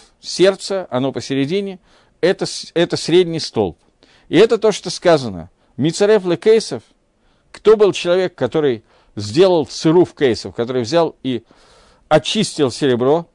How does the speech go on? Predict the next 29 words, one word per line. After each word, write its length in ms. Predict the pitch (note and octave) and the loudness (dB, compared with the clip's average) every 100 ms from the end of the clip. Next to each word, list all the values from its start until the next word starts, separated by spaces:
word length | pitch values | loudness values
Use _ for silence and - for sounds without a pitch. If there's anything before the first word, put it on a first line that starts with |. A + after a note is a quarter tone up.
| - | -4
это 300 | F3 F#3 F3 | -2 2 2
Авраам. 420 | D#3+ C3 G2 E2 _ _ _ _ _ _ | 4 2 0 -4 _ _ _ _ _ _
Кто 280 | - A3 A#3+ | 0 6 6
очистил 480 | - G#3+ F3 F3+ D3 | 4 -2 -4 -2 2
золото, 420 | F3 G3+ G3 F#3 | 4 4 2 -2
это 280 | C#3+ E3 E3 | -2 -2 -2
Ицхак. 520 | D#3+ - G2+ E2 _ _ _ _ _ _ - | -4 -2 -4 -4 _ _ _ _ _ _ -2
Либо-, 400 | A#2+ D#3+ D#3 G#3 | 4 6 6 4
Либот 360 | D#3+ E3+ G3+ D#3+ | 4 6 4 4
Гашем, 480 | D3+ - A#3 A#3+ G#3+ _ _ | 0 -2 -4 -4 -10 _ _
сердца, 460 | - - D#3+ - G3+ | -6 -2 -2 2 0
которые 300 | D#3+ C#3+ C3+ | 0 -2 -4
направляются 640 | C3 C#3+ D3 C#3+ A#2 - | -2 2 4 4 2 -2
к 40 | G#2+ | -4
Гашему, 420 | A#2+ - G3 F#3 | -4 -2 -4 -2
это 280 | D3 D3+ D3 | -4 -2 0
Иаков. 400 | C3+ A2+ E2 - _ _ _ _ _ - | 0 -2 -8 -12 _ _ _ _ _ 0
Теперь 180 | G#3 B3 | 2 2
попытаемся 580 | G3+ F3+ G#3 G3 - | 0 2 4 2 0
разобраться, 680 | D#3+ D#3 D#3 D#3+ C#3 - G#2 | 0 2 4 4 2 -2 -12
что 280 | - - E3 | -10 -2 0
имеет 220 | D#3 C#3+ | 0 -4
в 40 | B2+ | -6
виду 200 | C3 B2+ | -4 0
Гаон, 360 | B2 F3 G3 | 2 2 0
он 140 | C#3 B2+ | -4 -4
так 220 | B2 G#2+ | -4 -4
это 160 | G#2 G#2+ | -6 -8
несколько 560 | A2+ - G2+ G2 - | -8 -10 -14 -14 -16